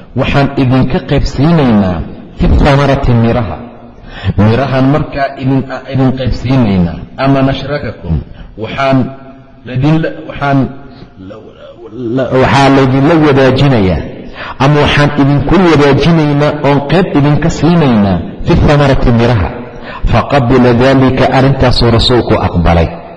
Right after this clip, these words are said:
Beerihii inta la gooyo qayb laga siiyo, wuxuu ka doorbiday inay ayaguna shaqeeyaan,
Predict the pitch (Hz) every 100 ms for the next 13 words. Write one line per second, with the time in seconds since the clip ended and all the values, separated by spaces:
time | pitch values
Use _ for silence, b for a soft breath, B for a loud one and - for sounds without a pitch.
0 | - B B 87 85 107 110 131 123 127
1 | - 120 120 113 113 120 127 123 127 143
2 | 139 127 160 - 113 92 85 - - B
3 | B 123 123 143 139 196 175 139 160 151
4 | 143 143 143 156 156 143 139 147 151 147
5 | 135 - 127 - 131 135 139 113